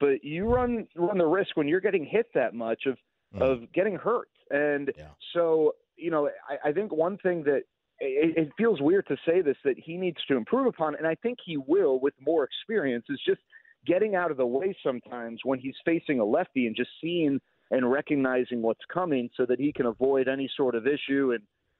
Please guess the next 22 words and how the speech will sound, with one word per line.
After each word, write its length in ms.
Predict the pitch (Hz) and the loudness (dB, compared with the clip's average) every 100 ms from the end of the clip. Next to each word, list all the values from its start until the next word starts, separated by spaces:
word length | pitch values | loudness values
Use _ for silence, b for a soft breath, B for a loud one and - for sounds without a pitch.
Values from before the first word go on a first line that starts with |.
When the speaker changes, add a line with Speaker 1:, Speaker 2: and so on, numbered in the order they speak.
| 104 | -4
Speaker 1:
uh, 60 | |
obviously 560 | 110 98 123 120 - 120 | -2 -2 -4 -6 -8 -6
do 180 | 120 120 | -2 0
his 180 | 131 117 | -2 -2
best 240 | 123 113 | -4 -4
to 80 | - | -10
try 200 | - 120 | -8 -6
and 100 | 107 - | -6 -4
stay 160 | 107 | -2
healthy. 400 | 101 95 - - - _ b b b | 0 -4 -6 -16 -16 _ b b b
Speaker 2:
Jared 260 | - 160 151 | -2 0 2
Sandler 260 | 156 147 | 0 0
joins 180 | 139 143 | -2 -2
us 80 | 120 | -2
here 100 | 131 | -2
at 40 | |
one 120 | 123 127 | -2 -2
oh 60 | |
five 240 | - 127 117 | -2 -2 -2
through 80 | |
The 60 | 113 | -4
Fan. 380 | 92 120 113 | -4 -4 -4